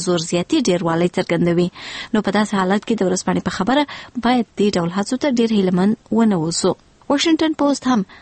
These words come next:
د وروستۍ ګڼې په یوه مقاله کې د پاکستان د یوه ډیپلوماټیک مقام له قوله لیکلي چې دا ډول هڅې په لومړنیو پړاوونو کې دي، خو د ده له نظره هغه څه چې قطعي دي، دا دی چې د مذاکراتو لپاره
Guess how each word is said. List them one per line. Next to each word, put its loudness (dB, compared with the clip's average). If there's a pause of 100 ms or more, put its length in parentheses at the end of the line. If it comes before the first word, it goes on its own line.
(160)
د 4
وروستۍ 0 (120)
ګڼې 2
په 0
یوه 2
مقاله 0
کې 0
د 0
پاکستان -2
د 2
یوه 2
ډیپلوماټیک 0
مقام 0
له -4
قوله 2
لیکلي 0
چې 0 (460)
دا 4 (100)
ډول 2
هڅې -2
په 2
لومړنیو 2
پړاوونو 2
کې 0
دي، 2 (440)
خو 0
د 2
ده 2
له 0
نظره 0 (220)
هغه -2
څه -8
چې -4
قطعي 0 (100)
دي، 4 (460)
دا 2
دی 0
چې 0
د 0
مذاکراتو -2
لپاره -2